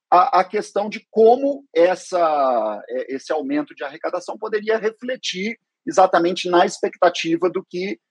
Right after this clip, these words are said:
eh, os servidores e servidoras estão reivindicando agora em termos de recomposição. Eh, agora, é importante colocar aqui, Anderson, que a gente fez uma cobrança direta,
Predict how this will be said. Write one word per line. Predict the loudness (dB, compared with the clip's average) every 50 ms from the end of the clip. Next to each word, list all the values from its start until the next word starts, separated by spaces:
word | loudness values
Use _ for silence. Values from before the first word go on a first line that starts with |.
| _ _ _ 2
eh, | 6 8 8 8 6
os | 4 0 -2
servidores | -2 0 0 0 0 0 -2 -2 -4
e | -8
servidoras | -4 -4 -4 -2 -2 -2 -2 -2 -4
estão | -6 0 0 0 2
reivindicando | 2 2 0 0 -2 -6 -6 -4 0 2 2 4 4
agora | 2 4 2 2 0
em | 0
termos | -2 -2 0 0 -2 -6 -6
de | -6 -4 -4 -4 -6 -8 -8 -2
recomposição. | -2 0 2 2 2 2 0 -2 -2 -4 -6 0 4 6 8 8 6 4 0 _ _ _ _ _ _ _ _ _ _ _ -2 4
Eh, | 6 8 8 8 8 6 4 4 2 2 2 2 2 0 0 2 0 0 0 0 0 -2 -4 -6 _ _ _ 0
agora, | 2 2 4 6 4 6 4 2 0 -4 _ -8
é | -8 -8 -8 -10
importante | -10 -10 -10 -8 -8 -10 -10 -10
colocar | -10 -6 -4 -4 -4 -2 -2 -2 -2
aqui, | -2 -4 -8 _ -16 -10 -6
Anderson, | -6 -4 -4 -4 -6 -8 -8 -10 -16 -18 -18
que | _ -18 -20 -18 -8 -2 0
a | 0 0
gente | 0 -4 -10 -12 -14 -16 _ -6
fez | -2 0 0 0 -2 -4
uma | -6 -8 -6 -6
cobrança | -6 -8 -6 -4 -2 -2 -2 -2 -4 -6 -8 -10 -12 -12 -12 _ _ _ _ -6
direta, | -4 -2 -2 0 0 2 4 6 6 6 6 4 _ -6 -6 -6 -8